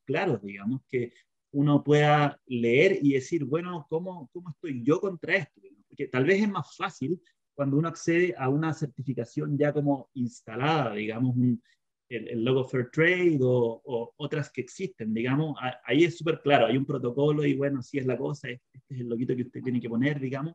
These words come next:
pero también hay otra gama de,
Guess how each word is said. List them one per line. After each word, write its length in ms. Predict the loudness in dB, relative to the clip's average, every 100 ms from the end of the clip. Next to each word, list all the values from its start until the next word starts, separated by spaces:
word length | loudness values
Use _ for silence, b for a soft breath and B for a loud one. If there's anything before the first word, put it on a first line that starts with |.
| _ _ _ _ _ -6
pero 160 | -2
también 500 | 0 2 4 4 0 -6 -6
hay 460 | -2 -2 -4 -6
otra 360 | -4 -2 2 0
gama 500 | 2 -2 -2 -6 -8
de, 240 | -6 -6